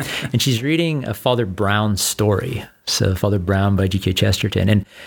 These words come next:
Speaker 2: in the story, there's a moment where Father Brown catches Flambeau, who's this famous jewel thief in France, who's also an ex-Catholic. He catches him in the act of stealing something,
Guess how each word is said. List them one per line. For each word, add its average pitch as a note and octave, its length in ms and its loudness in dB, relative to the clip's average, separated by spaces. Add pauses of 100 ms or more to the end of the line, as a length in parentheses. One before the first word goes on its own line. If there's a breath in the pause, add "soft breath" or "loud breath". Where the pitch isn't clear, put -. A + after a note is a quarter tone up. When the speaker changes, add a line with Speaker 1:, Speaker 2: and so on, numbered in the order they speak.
(360 loud breath)
Speaker 2:
in A#2+ 100 2
the A2 60 2
story, F3+ 340 0
there's A2+ 120 -2
a A2+ 40 -4
moment B2 500 0
where G#2+ 140 0
Father G#2+ 240 0
Brown A2+ 540 0
catches A2 640 0
Flambeau, G2 800 0
who's G2 260 0
this F#2+ 280 0 (140)
famous A2+ 360 2
jewel G#2+ 360 2
thief - 440 -2
in F#2+ 100 4
France, G2+ 460 2
who's G2 120 0
also F#2+ 360 0
an F2 120 -4
ex-Catholic. F#2+ 720 -2 (520 loud breath)
He - 80 -16
catches C#3+ 440 0
him G2+ 120 0
in G2 60 0
the G2+ 80 2
act G#2+ 320 0
of F#2+ 120 -6
stealing D3 400 0
something, G2 420 0